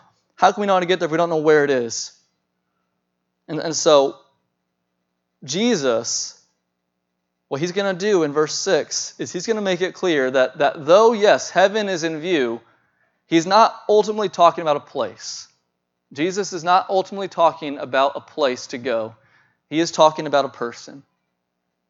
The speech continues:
He's, he's not, he's not talking about a destination, so to speak. He's talking about a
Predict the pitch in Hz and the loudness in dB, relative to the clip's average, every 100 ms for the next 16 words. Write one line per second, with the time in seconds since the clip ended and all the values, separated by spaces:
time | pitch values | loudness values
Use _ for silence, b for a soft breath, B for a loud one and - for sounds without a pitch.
0 | _ _ _ _ _ _ _ _ - 147 | _ _ _ _ _ _ _ _ -6 -6
1 | 151 175 143 156 175 202 - - _ _ | -2 -2 0 2 4 4 -2 -20 _ _
2 | _ _ _ _ _ _ - 156 190 160 | _ _ _ _ _ _ -14 0 0 2
3 | 185 190 190 165 160 156 - - _ _ | 2 2 2 2 6 6 4 -8 _ _
4 | - 156 139 123 - 180 - 175 160 165 | -6 -4 -4 -6 0 0 0 -6 0 0
5 | 160 156 151 135 - 131 - - 185 185 | -2 -6 -6 -6 -8 -10 -10 -4 4 4
6 | 180 151 151 147 147 156 143 | 4 0 4 2 2 0 0